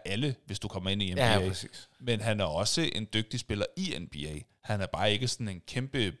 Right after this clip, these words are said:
Speaker 1: branded stjerne. Men, øh, han er så blevet en, altså, umådelig populær efter den her film. Altså, der, øh, der, altså, han, hans following på sociale medier
Speaker 2: Ja, okay.
Speaker 1: stak helt af, og folk fandt ud af, "Gud, det er en ægte spiller, det her."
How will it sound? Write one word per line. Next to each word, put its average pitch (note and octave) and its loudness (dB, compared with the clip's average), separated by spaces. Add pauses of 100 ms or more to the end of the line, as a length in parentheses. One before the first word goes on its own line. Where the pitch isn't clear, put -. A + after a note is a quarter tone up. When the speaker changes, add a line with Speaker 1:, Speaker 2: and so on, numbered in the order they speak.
Speaker 1:
branded G2+ 2
stjerne. E2+ -2 (560)
Men, G#2 0
øh, F2+ 2
han G#2+ 2
er G#2 2
så B2+ 2
blevet B2 0
en, B2 -4 (280)
altså, G#2 -2
umådelig C3+ 2
populær G2 2
efter - -4
den G2+ -4
her G#2 -4
film. F3+ -2 (1600)
Altså, A#2+ 2
der, D3 6
øh, G#2 4 (160)
der, G#2+ 4 (100)
altså, A2+ 0
han, A2 0
hans A#2 -2
following B2 4
på G#2+ 2
sociale C#3+ 2
medier B2+ 4
Speaker 2:
Ja, B2+ 6
okay. B2 8
Speaker 1:
stak G2 4
helt B2+ 2
af, A#2 6
og G2+ 2
folk A#2 6
fandt B2 2
ud B2 6
af, A2+ 0
"Gud, F#3 8
det C#3 2
er A#2+ 4
en G#2+ -2
ægte F3+ 4
spiller, C3+ 2
det A#2+ 2
her." A#2+ 8